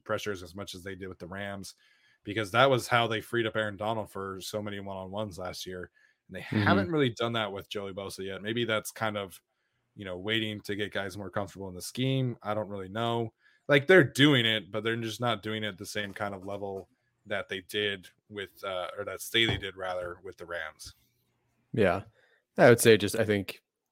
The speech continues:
Speaker 2: if you're comparing the two, like, Floyd's better than the two other edge rushers they have right now. Donald is
Speaker 1: Yeah.
Speaker 2: technically better than Joey Bosa. And at least twenty twenty Brockers was better than Jerry Tillery,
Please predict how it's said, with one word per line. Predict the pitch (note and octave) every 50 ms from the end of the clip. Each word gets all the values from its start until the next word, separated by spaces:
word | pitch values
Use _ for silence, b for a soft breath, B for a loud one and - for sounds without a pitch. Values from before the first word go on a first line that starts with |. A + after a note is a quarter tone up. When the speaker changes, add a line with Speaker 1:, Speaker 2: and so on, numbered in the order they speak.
| _ -
Speaker 2:
if | - A2
you're | A#2 G#2
comparing | - A#2 G#2 A2+ A#2 A2 A2 G#2+
the | G2+ G2+
two, | - - G#2+ G2
like, | G2 G2+ -
Floyd's | - - - B2 C3 C3 B2 B2 A#2
better | G#2 A2+ A2 G#2+ G#2+
than | G2 G2+
the | G2+ G2+
two | - - A#2+ A2 A2 G#2+ G#2 -
other | G#2 G2+ G2+ F#2
edge | F#2+ F#2+ F#2+
rushers | G2 F#2+ F#2 - G2 F#2
they | F#2+
have | F#2 F2+ F2
right | F2 F2 F2 F2
now. | F#2+ G#2 G#2 G#2 G#2 G#2 G2 F#2 _ _ _ -
Donald | - G#2 G#2 G#2 G2+ G2 F#2
is | F2+ F2+
Speaker 1:
Yeah. | F2
Speaker 2:
technically | D#2 D#2 - - G#2 - G#2 G2
better | F#2 F#2+ F#2 F#2+ F#2
than | F#2 F#2 F#2
Joey | - G2+ F#2 F2
Bosa. | E2+ - A2 A#2 A#2+ A2+ - A#2+ A2+ A2+ G#2+ - B B B B B B B -
And | A2 A2 A2 G#2 G#2
at | - - _ _ _ _ _ _ -
least | A#2 A#2+ A2+ A2 -
twenty | - - B2+ A#2+ G#2+
twenty | - - - A2+ A2+ A2 G2+
Brockers | F2 - F#2+ F2+ F2+ - F#2+ F2+ F2+ F2+
was | F2+ F2 F2
better | - G2 F#2 F#2 F2
than | E2 E2+ E2
Jerry | - G2 F#2 E2+ E2+
Tillery, | - - G2 F2+ F2+ E2+ F2 E2+ - - A2+ B2